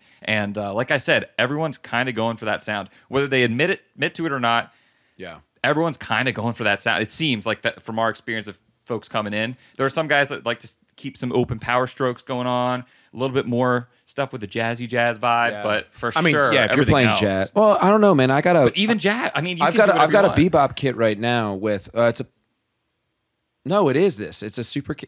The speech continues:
Speaker 2: it's, it's a Super Kick one, so it's a,
Speaker 1: Okay.
Speaker 2: a single ply,
Speaker 1: Single
Speaker 2: right?
Speaker 1: ply.
Speaker 2: But
Speaker 1: Yep.
Speaker 2: it's still got, um, you just crank it up super, super high, dude, and it sounds
Speaker 1: Mm-hmm.
Speaker 2: great. You c-, it, it sounds great.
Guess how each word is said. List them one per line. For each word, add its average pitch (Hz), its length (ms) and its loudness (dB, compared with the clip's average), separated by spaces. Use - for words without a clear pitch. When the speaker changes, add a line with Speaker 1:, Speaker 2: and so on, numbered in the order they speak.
Speaker 2:
it's, 135 220 -4
it's 127 140 -4
a 117 40 -6
Super 156 260 -2
Kick - 220 -4
one, 98 360 -4
so - 120 -10
it's 104 120 -6
a, 123 60 -2
Speaker 1:
Okay. 120 220 0
Speaker 2:
a 120 40 -10
single 113 240 -4
ply, - 80 -8
Speaker 1:
Single 165 160 0
Speaker 2:
right? 123 320 2
Speaker 1:
ply. - 20 -18
Speaker 2:
But 135 120 4
Speaker 1:
Yep. 127 200 0
Speaker 2:
it's 131 160 -2
still 147 280 0
got, 135 360 0
um, 107 480 0
you 139 100 -6
just 160 220 -4
crank 160 300 -6
it 180 80 -2
up 170 120 -4
super, 165 460 -4
super 151 340 -4
high, 147 220 0
dude, 117 160 0
and 131 100 -2
it 127 40 -6
sounds 143 220 -2
Speaker 1:
Mm-hmm. 135 80 -6
Speaker 2:
great. - 260 -2
You 127 160 -6
c-, - 80 -20
it, 139 220 -8
it 160 100 -6
sounds 147 220 -4
great. 151 240 -10